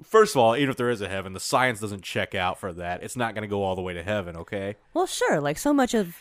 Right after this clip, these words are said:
Speaker 2: religion is to comfort the living.
Speaker 1: Uh-huh.
Speaker 2: Yeah, not the dead.
Speaker 1: Yeah, yeah, yeah. I mean, even if there's a he-, like, that balloon's gonna go up so far, and then it's gonna, you know, it's gonna pop and
Speaker 2: Mm,
Speaker 1: then fall.
Speaker 2: mm-hmm.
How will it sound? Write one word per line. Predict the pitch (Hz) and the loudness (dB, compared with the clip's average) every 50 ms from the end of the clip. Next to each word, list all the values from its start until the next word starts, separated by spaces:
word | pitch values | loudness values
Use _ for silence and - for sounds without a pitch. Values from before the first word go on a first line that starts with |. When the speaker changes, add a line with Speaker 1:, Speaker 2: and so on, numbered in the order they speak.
| - | -8
Speaker 2:
religion | 180 185 190 185 196 247 - 233 - - 156 143 143 139 - - | -2 0 0 4 6 6 6 6 4 2 0 0 0 -4 -4 -2
is | 156 156 151 - - | -2 -2 -2 -2 -6
to | - - 160 147 - | -6 -4 -4 -4 -2
comfort | - - 180 170 - 147 131 - - | -2 -2 -4 -2 -2 -4 -6 -4 -6
the | 127 | -8
living. | 127 - 370 - - - - - 135 _ _ _ - - | -6 -6 -6 -6 -8 -10 -12 -12 -18 _ _ _ -12 -12
Speaker 1:
Uh-huh. | 92 85 90 160 - _ - - | -10 -10 -10 -14 -14 _ -16 -14
Speaker 2:
Yeah, | - - - - _ _ _ - | -14 -14 -14 -20 _ _ _ -10
not | 127 127 | -10 -10
the | - - | -10 -10
dead. | - 143 - - - - - - | -10 -10 -12 -12 -18 -20 -18 -10
Speaker 1:
Yeah, | - 135 98 87 | -6 -6 -6 -6
yeah, | 90 87 | -6 -10
yeah. | 90 87 87 82 _ _ _ _ - | -10 -12 -12 -14 _ _ _ _ -6
I | 220 | -4
mean, | 277 339 311 | -2 -2 -2
even | 294 277 240 | 0 0 -2
if | 185 - | -2 0
there's | 165 139 113 | -2 0 0
a | 117 110 | 0 0
he-, | 123 120 - | -2 -2 -2
like, | 123 113 - - | -4 -6 -2 0
that | 127 120 - - | -2 -2 -2 -4
balloon's | 113 107 120 127 127 123 117 | -10 -4 -2 0 0 0 0
gonna | 117 113 110 | -2 -4 0
go | 104 120 | 4 2
up | 123 - | 2 2
so | - - 123 127 | 2 2 2 2
far, | 120 - 101 90 90 90 90 90 | 2 2 0 2 2 0 0 -2
and | - 92 92 | -4 -8 -8
then | 92 | -10
it's | 90 - - - | -10 -12 -14 -16
gonna, | 87 87 87 87 _ _ _ _ _ _ - | -14 -14 -14 -16 _ _ _ _ _ _ -20
you | 95 | -20
know, | 92 85 90 _ _ | -20 -20 -20 _ _
it's | - - | -10 -8
gonna | 120 104 | -8 -6
pop | - - 90 87 90 - _ _ _ - - | -6 -4 -4 -4 -6 -6 _ _ _ -12 -10
and | 143 135 | -8 -8
Speaker 2:
Mm, | 110 | -8
Speaker 1:
then | 92 | -10
fall. | - - 101 95 90 90 | -8 -6 -4 -4 -4 -4
Speaker 2:
mm-hmm. | 131 | -8